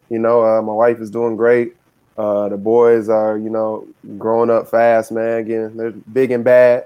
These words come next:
You know, uh, my oldest is actually in Lansing right now with, uh, with his grandparents, and my youngest is, uh, I can hear him upstairs throwing every pillow off my couch and whatnot. But, uh, you know, fam is doing great, man. Uh, you know, this, uh,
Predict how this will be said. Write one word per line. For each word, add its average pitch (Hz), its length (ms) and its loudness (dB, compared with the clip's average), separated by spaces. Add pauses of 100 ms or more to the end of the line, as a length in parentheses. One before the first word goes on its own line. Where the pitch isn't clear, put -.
(160)
You 123 160 -8
know, 117 240 -2
uh, 110 400 -4 (360)
my 113 120 -2
oldest 127 340 0
is 113 140 -4
actually 120 380 0
in 117 100 -2
Lansing 117 340 -2
right 117 220 -2
now 113 260 -4
with, 110 220 -4
uh, 110 280 0
with 107 160 -6
his 113 140 -6
grandparents, 110 800 -6
and 107 100 -12
my 107 100 -12
youngest 110 540 -6 (420)
is, 107 220 -6
uh, 107 140 2
I 110 80 0
can 107 160 -10
hear 113 240 -2
him 113 180 -2
upstairs 113 560 -2
throwing 113 320 -6
every 113 220 -4
pillow 113 400 0
off 117 160 2
my 113 100 -6
couch 113 380 -2
and 113 80 -6
whatnot. 107 480 -4
But, 107 160 -6
uh, 107 260 0 (320)
you 123 80 -8
know, 123 140 0
fam 135 340 2
is 131 100 -6
doing 123 280 0
great, 123 320 2
man. 123 320 0
Uh, 110 260 0 (480)
you 120 80 -14
know, 113 220 -4
this, 113 260 -8
uh, 110 300 -4